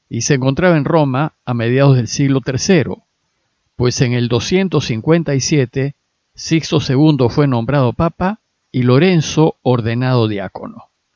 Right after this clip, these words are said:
Fue uno de los siete diáconos de Roma, es decir, uno de los siete hombres de confianza del papa. Se le encargó la administración de los bienes y recursos de la iglesia y el cuidado de los pobres.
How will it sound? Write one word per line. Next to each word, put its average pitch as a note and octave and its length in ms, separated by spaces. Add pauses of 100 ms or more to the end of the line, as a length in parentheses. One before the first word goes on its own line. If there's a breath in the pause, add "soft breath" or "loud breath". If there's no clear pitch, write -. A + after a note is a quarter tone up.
(680)
Fue D3 180
uno F3+ 200
de D#3+ 80
los D3 120
siete F#3 320
diáconos D#3+ 420
de C#3+ 100
Roma, A2+ 480 (140)
es C#3 120
decir, E3+ 460 (140)
uno G3+ 320
de B2 120
los A#2 160
siete E3+ 300
hombres E3 340
de B2+ 100
confianza C3 680
del A2 160
papa. - 420 (880)
Se C3 200
le A#2+ 100
encargó C#3 480
la D3 140
administración A#2 680
de B2+ 120
los A2 160
bienes C#3 400
y C#3 60
recursos A#2 500
de C3 80
la D#3+ 80
iglesia D#3 580 (480)
y B2+ 140
el C3+ 100
cuidado D3+ 440
de B2+ 100
los A2 160
pobres. - 720